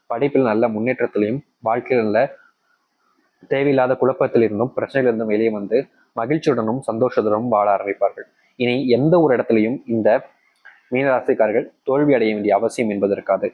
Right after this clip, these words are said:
ஆனா, முக்கியமா உடல் சார்ந்த விஷயங்களையும் குடும்பத்தின் மேல அக்கறைகளையும் நீங்க தனியா கொஞ்சம் கவனிச்சுப்பது நல்லதுங்க. ஏன்னா, எந்த அளவுக்கு நம்ம குடும்பத்தை விட்டு தள்ளி போறோமோ, அந்த அளவுக்கு நம்முடைய குடும்பத்துல, அஹ், கஷ்டங்கள் என்பது அதிகரிக்க ஆரம்பிக்கும். அதனால, முடிஞ்ச அளவுக்கு குடும்பத்தோட சேர்ந்துருங்க, நிச்சயமா நல்லது நடக்கும்.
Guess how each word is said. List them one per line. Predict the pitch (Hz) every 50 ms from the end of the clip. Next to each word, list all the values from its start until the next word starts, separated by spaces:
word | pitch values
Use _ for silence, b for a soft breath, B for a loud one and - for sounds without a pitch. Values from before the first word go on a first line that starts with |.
| B B B B B
ஆனா, | 117 113 110 120
முக்கியமா | 131 120 104 - - 123 127 143
உடல் | 131 110 123 131
சார்ந்த | 131 139 131 131 131
விஷயங்களையும் | 117 - - 113 107 101 113 139 139
குடும்பத்தின் | - 120 127 135 - - 123 117
மேல | 110 110 107 107
அக்கறைகளையும் | 98 92 - 113 117 107 104 104 117
நீங்க | 117 104 101 95
தனியா | 90 98 101 110 120
கொஞ்சம் | 127 123 107 101 101 -
கவனிச்சுப்பது | 101 101 117 113 - 113 - 98 104 110
நல்லதுங்க. | 104 95 95 87 90 98 92 92 - B B B B B
ஏன்னா, | B 120 123 117
எந்த | 117 135 143 143
அளவுக்கு | 143 156 165 170
நம்ம | 156 127 120 131
குடும்பத்தை | - 131 131 143 135 131 127
விட்டு | 117 - 120 113
தள்ளி | 107 110 117
போறோமோ, | 110 110 104 101 104 113 113 104
அந்த | 107 107 110
அளவுக்கு | 113 127 139 147
நம்முடைய | 127 110 107 101 104 -
குடும்பத்துல, | 107 113 123 120 - - 107 120 131 - - -
அஹ், | 101 101 95 - -
கஷ்டங்கள் | 107 - - - 135 135 123 120
என்பது | 107 101 107 110
அதிகரிக்க | 101 98 104 101 98 90 - 98
ஆரம்பிக்கும். | 95 92 98 92 - - 95 _ B B B B
அதனால, | B 107 110 110 107 120
முடிஞ்ச | 123 113 113 123 131
அளவுக்கு | 131 139 156 160 147 - 123
குடும்பத்தோட | 120 117 113 123 123 123 -
சேர்ந்துருங்க, | 113 104 98 98 98 98 123 135 120
நிச்சயமா | 95 - - 113 110
நல்லது | 123 117 101 98 98 98
நடக்கும். | 90 90 - - 101